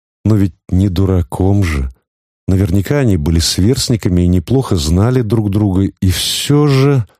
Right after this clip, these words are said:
"Да", отозвался Катфаэль. "Вот именно. И всё же. Знаешь, дочурка,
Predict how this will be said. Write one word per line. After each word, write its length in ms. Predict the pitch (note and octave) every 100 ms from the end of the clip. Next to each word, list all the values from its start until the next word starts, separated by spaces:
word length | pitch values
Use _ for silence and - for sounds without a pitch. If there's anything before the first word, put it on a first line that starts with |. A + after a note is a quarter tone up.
| _ _ _ _ -
"Да", 360 | D#2 D#2+ D2 B1+ - _
отозвался 680 | - D2 D2+ D2+ D2+ D2 -
Катфаэль. 580 | - - - D2 C2+ - _ _ _ _ _ _ -
"Вот 300 | C#2+ F#2 -
именно. 520 | F2+ D2 B1 A#1+ B1 - _ _ _ _
И 100 | E2+
всё 460 | E2+ - - G2 D#2+
же. 240 | C2 C2 B1 _ _ _ -
Знаешь, 280 | E2 G#2+ G2+
дочурка, 680 | D#2+ D#2+ - C#2+ - C#2+